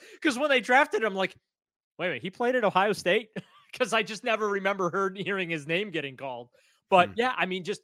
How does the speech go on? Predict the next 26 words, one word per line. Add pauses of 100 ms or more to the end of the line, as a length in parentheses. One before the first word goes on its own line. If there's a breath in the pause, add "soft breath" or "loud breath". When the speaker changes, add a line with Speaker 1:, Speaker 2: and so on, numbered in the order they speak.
Speaker 1:
complete, (540)
uh, (180)
complete
effort. (640)
Well,
minus
this,
I
mean,
look,
it
wouldn't
be
a
Browns
game
without
a,
you
know,
a
few
special
team
screw-ups,
but,